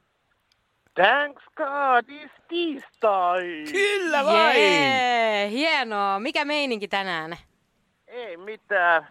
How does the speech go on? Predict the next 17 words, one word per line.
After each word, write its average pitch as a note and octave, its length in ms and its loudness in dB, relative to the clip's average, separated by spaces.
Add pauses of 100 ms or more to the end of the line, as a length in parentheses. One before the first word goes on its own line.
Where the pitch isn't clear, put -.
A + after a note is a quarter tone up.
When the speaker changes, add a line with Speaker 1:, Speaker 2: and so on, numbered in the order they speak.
Speaker 1:
Pienen F#3+ 320 -4
loman F#3 320 0
jälkeen E3+ 640 0 (100)
koulu F#3 340 -4
jatkuu D#3+ 520 -2
ja B2+ 180 -4 (2000)
yritetään F3+ 460 2
valmistua F3+ 540 0
lähihoitajaksi. C3+ 800 -2 (160)
Speaker 2:
No D#3 160 -2
niin, D3+ 180 -4
vi-, E3 100 -4 (140)
virtaako F3 460 0
riittää A2+ 500 -2
loman G#2+ 220 -2
jälkeen? F2+ 380 -6 (1400)
Speaker 1:
No, D3+ 360 2